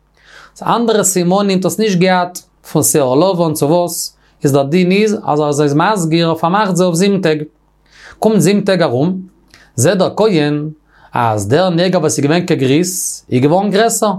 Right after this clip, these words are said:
ווייל ביידע האבן מצטער קיין סלע. אבער ער געדענקט נישט, ווער האט געהאט קיין גריס און נישט געווארן גרעסער, אז ער סימן טומאה, ער דארף אים מחליט זיין.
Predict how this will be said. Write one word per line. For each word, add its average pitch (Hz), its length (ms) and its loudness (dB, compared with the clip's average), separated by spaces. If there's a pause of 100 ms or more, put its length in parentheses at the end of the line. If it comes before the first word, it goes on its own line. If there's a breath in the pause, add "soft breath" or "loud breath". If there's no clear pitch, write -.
(340)
ווייל 139 160 2
ביידע 214 320 0
האבן 233 180 0
מצטער 220 240 -4
קיין 214 140 0
סלע. 165 280 0 (760 loud breath)
אבער 131 160 0
ער 135 60 0
געדענקט 160 460 -2
נישט, 123 260 0
ווער 190 160 2
האט 175 100 0
געהאט 165 320 0
קיין 151 180 0
גריס 156 400 0
און 135 120 -4
נישט 160 240 2
געווארן 147 360 0
גרעסער, 151 400 0
אז 139 120 -2
ער 135 60 0
סימן 156 320 0
טומאה, 165 340 2
ער 135 60 2
דארף 151 220 -2
אים 143 100 -2
מחליט 131 380 -2
זיין. 170 300 -2